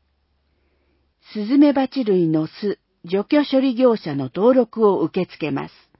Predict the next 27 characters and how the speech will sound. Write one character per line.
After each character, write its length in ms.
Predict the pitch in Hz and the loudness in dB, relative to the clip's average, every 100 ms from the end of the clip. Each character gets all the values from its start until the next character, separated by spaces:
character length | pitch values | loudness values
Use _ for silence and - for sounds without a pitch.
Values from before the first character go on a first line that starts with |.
| _ _ _ _ _ _ - | _ _ _ _ _ _ -4
登 220 | 233 269 | 0 2
録 220 | 269 262 247 | 2 0 -4
申 240 | 220 233 | 0 -2
請 260 | 233 226 208 | 0 0 0
に 140 | 185 | 0
は、 240 | 156 170 _ _ _ _ - | 0 -2 _ _ _ _ -8
次 240 | 233 262 | 0 2
の 160 | 269 170 | 4 2
要 220 | 143 190 | 0 -2
件 360 | 196 202 175 143 | -2 -2 -2 0
を 220 | 151 - _ - | -2 -4 _ -4
す 80 | 285 | 0
べ 140 | 262 | 0
て 180 | 240 170 | 2 2
満 160 | 170 180 | 2 0
た 160 | 254 | -2
し 80 | - | -4
て 100 | 190 | -2
い 120 | 160 | -2
る 120 | 170 202 | 0 -2
こ 140 | 202 | -2
と 120 | 190 | -2
が 120 | 147 | -2
必 340 | 139 - - 185 | -4 -10 -6 -2
要 260 | 160 139 | 0 0
で 160 | 123 | -4
す。 60 | 120 | -8